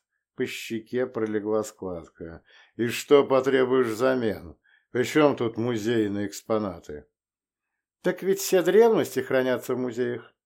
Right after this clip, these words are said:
легко улыбнулся Вяземский. «Древности?»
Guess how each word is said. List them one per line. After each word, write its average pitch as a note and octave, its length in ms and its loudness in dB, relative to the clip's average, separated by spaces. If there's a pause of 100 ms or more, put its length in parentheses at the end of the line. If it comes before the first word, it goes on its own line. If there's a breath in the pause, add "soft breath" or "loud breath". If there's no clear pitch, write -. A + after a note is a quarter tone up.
(240)
легко G#2+ 520 -4
улыбнулся G2 500 -8
Вяземский. F#2+ 600 -12 (560)
«Древности?» A2+ 1160 0